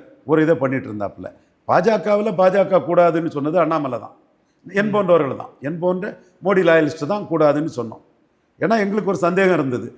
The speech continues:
Speaker 1: நாளைக்கு அவரு காங்கிரஸுக்கு இருபது சீட் ஆஃபர் கொடுத்துருவாரு, அதனால அவரை மார்ஜினலைஸ் பண்ணுங்கிறத நாங்க வெளிப்படையாவே சொன்னோம், ஆர்கியூ பண்ணணும். But அவங்க ஒரு முடிவு எடுக்கும்போது ஆன்டி மோடியை டைலூட் பண்-, டைலூட் பண்றதுக்கு இருபது சதவீத ஓட்டை உள்ள கொண்டு போடுவோம், அதுக்கப்புறம் அவர் எப்படி,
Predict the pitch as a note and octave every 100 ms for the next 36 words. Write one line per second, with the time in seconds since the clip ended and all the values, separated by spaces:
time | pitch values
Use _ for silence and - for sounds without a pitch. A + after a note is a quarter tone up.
0 | _ _ D3+ G3 B3 F#3+ F#3 E3+ C3+ -
1 | _ D#3+ G3+ G#3 D#3 F3 F3 E3+ F3 E3
2 | D#3+ D#3+ D3 C3 C3+ A#2+ A2 A2 - _
3 | _ - E3 G#3+ A3 G3 F3 F#3 E3+ F3+
4 | - D3 C#3 C#3 F#3+ F3+ _ _ E3 D#3
5 | F#3+ F3+ F3 E3+ F3 D#3 F3+ G3 F3+ D#3+
6 | D#3+ D3 C#3 C3+ C3 - _ _ F#3+ G3
7 | G3 A#3+ A#3 G#3 G#3 A3 F#3 F3+ F3+ G3
8 | A3+ - - _ G#3+ A3+ A3 G#3+ G3 F3+
9 | F#3+ F#3+ F3 F3 D#3+ F#3+ F#3+ - D#3+ E3
10 | D#3+ - F#3 _ _ F3 G3 F3 F3+ D#3+
11 | G3 F#3 F3+ E3+ D3+ D#3 C#3+ - - _
12 | C#3+ C#3 F3 D#3 E3 D3 F3+ - F#3 E3+
13 | D#3+ E3